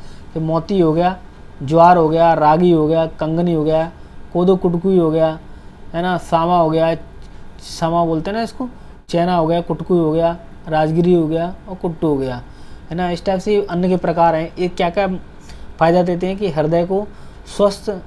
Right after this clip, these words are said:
रखने में मदद करता है, ये तंत्रिका तंत्र को मजबूत करता है, शरीर की कोशिकाओं को ख़राब होने से बचाता है,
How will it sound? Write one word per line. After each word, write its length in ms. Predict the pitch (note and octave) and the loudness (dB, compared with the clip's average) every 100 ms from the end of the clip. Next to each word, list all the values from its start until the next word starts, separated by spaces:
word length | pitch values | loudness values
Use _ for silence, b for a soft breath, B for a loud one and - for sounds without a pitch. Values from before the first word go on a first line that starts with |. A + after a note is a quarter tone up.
| - | -8
रखने 320 | D3 C#3+ D#3+ F3 | -4 -2 0 0
में 80 | |
मदद 300 | F3 E3 E3+ | 0 0 -2
करता 300 | - E3+ F3 | -2 -2 0
है, 180 | E3 F3 | 0 0
ये 140 | F3+ G3 B B B - | -4 -10 B B B -2
तंत्रिका 400 | F3+ F3 F#3+ F#3+ | 0 2 2 0
तंत्र 280 | F#3 F3 F3+ | 0 -2 -2
को 100 | F#3 | 0
मजबूत 360 | E3+ E3 F3+ | 0 2 0
करता 300 | - F3+ F#3 | 0 -2 -2
है, 240 | E3+ F3 F#3 - B B - | -2 -2 -8 -14 B B 0
शरीर 280 | F3+ F#3+ F#3+ | 2 4 2
की 140 | G3 | 0
कोशिकाओं 520 | - F3+ E3+ - F#3+ | 0 -2 -2 -4 -2
को 100 | F#3 | -2
ख़राब 280 | F3+ D#3+ D#3+ | -2 0 0
होने 200 | D#3+ E3 | 0 -2
से 80 | F3 | -2
बचाता 360 | F3 E3+ D#3+ | 0 0 0
है, 160 | F3+ F3+ | -2 -4